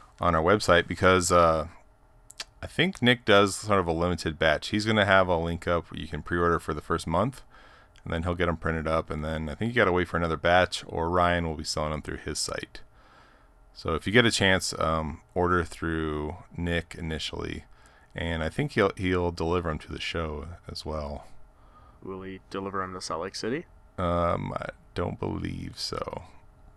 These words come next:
Speaker 1: Well, for a, for a fee much higher than four ninety-nine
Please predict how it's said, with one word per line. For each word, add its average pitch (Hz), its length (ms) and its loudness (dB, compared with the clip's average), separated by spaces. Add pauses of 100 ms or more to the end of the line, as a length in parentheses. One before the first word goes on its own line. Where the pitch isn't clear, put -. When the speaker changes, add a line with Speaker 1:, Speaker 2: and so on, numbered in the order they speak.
Speaker 1:
Well, 90 180 4
for 98 220 6
a, 95 60 8
for 113 300 6
a 104 40 6
fee 117 220 4
much 104 260 6
higher 87 300 6
than 82 160 -4
four 80 260 -6
ninety-nine 73 560 -8